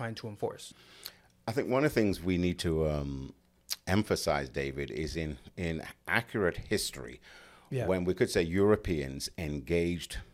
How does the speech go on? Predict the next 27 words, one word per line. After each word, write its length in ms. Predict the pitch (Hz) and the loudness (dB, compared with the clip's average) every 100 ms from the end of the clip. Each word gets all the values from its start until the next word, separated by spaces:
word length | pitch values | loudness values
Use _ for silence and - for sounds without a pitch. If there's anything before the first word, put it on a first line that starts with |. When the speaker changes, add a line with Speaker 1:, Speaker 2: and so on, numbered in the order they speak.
| - | -14
Speaker 2:
the 160 | - 78 | -6 -4
African 520 | 76 76 78 - 71 | -2 -4 -6 -6 -8
continent. 680 | 69 - 73 - 71 - - - | -6 -4 -4 -4 -10 -6 -8 -4
Speaker 1:
Yes. 260 | 139 104 - - - - - | -4 -4 -8 -20 -20 -20 -4
Speaker 2:
They 80 | 92 | 0
were 180 | 98 - | 0 0
actually 420 | 90 - 85 80 | -4 -6 -6 -6
trading, 760 | - - 101 98 92 76 60 65 - _ _ _ _ _ _ _ _ - | -8 -6 -2 0 -2 -6 -10 -14 -18 _ _ _ _ _ _ _ _ -6
Speaker 1:
Mm-hmm. 300 | 147 165 80 | -4 -2 2
Speaker 2:
making 380 | 95 107 117 110 | 0 4 2 4
trades, 580 | - 73 69 76 - - - _ _ _ _ | 4 2 2 -6 -10 -14 -20 _ _ _ _
again, 460 | - 82 98 73 69 64 | -4 0 0 0 -6 2
based 360 | 92 98 - - | 2 2 -4 -6
on 340 | 82 78 78 76 | -6 -6 -8 -4
what 280 | 78 78 - | -4 -4 -6
they 140 | 73 | -8
saw 560 | - - 95 82 78 78 | -6 -4 0 0 0 -4
in 180 | - 71 | -8 -10
Africa. 400 | 64 - - - - - _ _ - | -10 -12 -16 -16 -20 -20 _ _ -8
Speaker 1:
Mm-hmm. 220 | 139 131 - _ | -6 -6 -8 _
Speaker 2:
There 120 | 80 | -2
was 120 | 80 | -2
some 180 | - 78 | -2 -4
healthy 720 | 71 - 110 104 - 107 101 - _ _ _ _ _ _ | -4 8 8 8 4 0 -2 -8 _ _ _ _ _ _
Speaker 1:
One 140 | 127 120 | -8 -6
hundred 200 | 127 110 | -6 -8
percent. 260 | - 107 | -12 -14